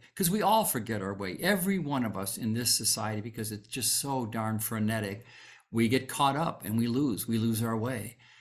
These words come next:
And so spiritual direction is that place where we get to come home again, come home to our spirit, sit with someone who's willing to, to hold that space for us. Uh, that's what I think in its core is what it really is.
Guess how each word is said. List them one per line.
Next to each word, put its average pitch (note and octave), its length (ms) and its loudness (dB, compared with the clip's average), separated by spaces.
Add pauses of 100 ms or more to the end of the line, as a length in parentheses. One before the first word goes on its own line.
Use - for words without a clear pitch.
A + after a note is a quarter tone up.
(120)
And A#2 180 0
so A#2 160 2
spiritual D3+ 480 2
direction C3 400 0
is G2+ 120 0
that G#2 260 -2
place A#2 320 -2
where A2+ 100 -2
we G#2 120 0
get G#2+ 160 -2
to G#2+ 80 -8
come A2 260 0
home A2 260 0
again, G2+ 380 -6 (420)
come A2+ 160 -2
home B2+ 220 2
to C#3+ 140 2
our C3 100 2
spirit, G#2+ 500 0
sit - 340 2
with E3 120 0
someone A2+ 460 4
who's A2 180 0
willing A2 380 2
to, G#2+ 260 -4 (520)
to A2 80 -4
hold A#2 280 0
that G2+ 180 0
space G2+ 460 2
for F2+ 300 -6
us. - 400 -6 (200)
Uh, G2+ 340 -10 (500)
that's C3 200 -2
what A2+ 120 2
I - 20 0
think A2 400 -2
in A2 100 0
its G#2+ 140 0
core A2+ 380 2
is G2+ 120 0
what G#2 200 2
it G2+ 60 2
really G#2 280 2
is. A2 400 -4